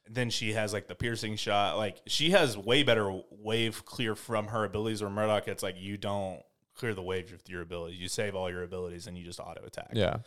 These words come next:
Speaker 1: So, like, it, you can push a little bit better with her. Um, I think you can, if you are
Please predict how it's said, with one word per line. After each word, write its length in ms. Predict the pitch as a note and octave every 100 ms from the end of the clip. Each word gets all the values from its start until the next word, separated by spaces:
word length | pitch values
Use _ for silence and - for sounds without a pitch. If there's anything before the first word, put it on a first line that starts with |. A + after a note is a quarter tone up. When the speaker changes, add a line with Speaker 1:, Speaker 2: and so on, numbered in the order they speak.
| - - -
Speaker 1:
So, 280 | - G#2+ F#2+
like, 260 | F2+ E2+
it, 260 | A2 A2+ - _ _ _ _ _ _ _ _
you 140 | D#3+
can 200 | D#3 D3
push 260 | A#2+ C3+ B2+
a 60 | B2+
little 220 | B2+ B2
bit 160 | B2 A#2
better 180 | A#2+
with 160 | A#2+ A#2
her. 800 | A2+ A2 A2 G#2+ G#2+ G#2+ G#2 G#2+
Um, 640 | A#2 G#2+ G#2 G2 F#2+ F#2
I 120 | - A#2+
think 200 | B2 G#2+
you 80 |
can, 160 | G#2 G#2+ -
if 160 | A#2
you 400 | A#2 A2 G2+ F#2+ -
are 360 | A2+ A2+ G#2